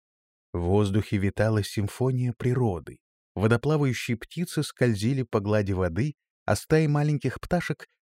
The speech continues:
кружили над поверхностью, ловя насекомых. Остров, на котором возвышался величественный дворец, казался миниатюрной идиллией.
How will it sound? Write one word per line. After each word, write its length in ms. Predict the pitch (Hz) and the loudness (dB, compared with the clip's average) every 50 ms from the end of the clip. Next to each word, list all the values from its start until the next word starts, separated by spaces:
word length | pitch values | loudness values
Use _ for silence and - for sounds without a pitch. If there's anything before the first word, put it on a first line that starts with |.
| _ | _
кружили 440 | - 135 139 143 123 151 202 185 190 | 2 4 4 4 6 4 4 4 4
над 200 | 175 175 165 - | 2 2 2 0
поверхностью, 840 | - 151 147 147 170 170 - - 151 147 135 - - - 147 143 - _ _ _ | 0 0 2 2 2 0 0 -2 -2 -2 -2 -4 -4 -4 -2 -2 -4 _ _ _
ловя 320 | - 117 117 113 110 120 117 | 2 4 4 4 4 4 2
насекомых. 840 | 113 107 - - 104 - - 90 78 71 - - - - - - _ _ _ _ _ _ _ _ - | 2 0 0 -4 -6 -4 -2 -4 -4 -4 -6 -12 -18 -20 -20 -20 _ _ _ _ _ _ _ _ -2
Остров, 520 | - 95 110 117 - - - 110 107 - | 2 4 4 4 4 2 0 0 0 0
на 100 | 113 104 | 0 0
котором 440 | - - 104 - 113 113 117 110 104 | 0 0 0 0 2 2 2 2 2
возвышался 720 | 101 98 104 113 110 - - - 117 120 110 - - 120 | 2 2 2 2 2 0 0 0 0 0 0 0 -2 -2
величественный 840 | 107 101 107 107 110 113 - - 113 - - - 107 104 104 104 98 | 0 2 2 2 2 2 0 0 -2 -4 -2 0 2 4 4 4 4
дворец, 520 | 87 87 90 87 113 156 - - - - _ _ _ _ _ | 4 2 2 2 2 0 -2 -6 -10 -16 _ _ _ _ _
казался 680 | - 98 92 82 104 139 151 - - - 139 135 123 - | 0 0 0 2 0 0 -2 -2 -2 -2 0 0 0 2
миниатюрной 880 | - 131 131 139 143 131 120 - - 175 175 170 160 160 160 151 - _ | 4 4 6 6 6 4 2 0 -2 -4 -2 0 0 0 0 -2 -4 _
идиллией. 840 | - 160 151 139 143 165 180 170 135 101 80 78 73 64 60 58 - | -6 -6 -4 -4 -2 0 2 2 2 2 0 -2 -6 -6 -10 -14 -16